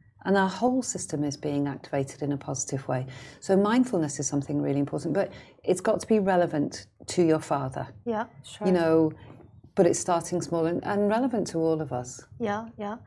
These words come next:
Speaker 2: Uh, okay, uh, let's say, you know, uh, I'm laying in bed,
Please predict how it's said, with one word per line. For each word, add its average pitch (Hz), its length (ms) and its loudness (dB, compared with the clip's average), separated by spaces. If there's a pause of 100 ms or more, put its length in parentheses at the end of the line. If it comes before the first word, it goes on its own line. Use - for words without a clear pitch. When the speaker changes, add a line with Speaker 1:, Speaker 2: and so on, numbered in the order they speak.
(280)
Speaker 2:
Uh, 214 260 2
okay, 190 360 2
uh, - 160 -6
let's 226 300 2
say, 202 400 4
you 196 100 -2
know, 180 160 -2
uh, 185 360 -2
I'm 180 220 -4
laying 190 280 -2
in 190 120 -2
bed, 165 480 0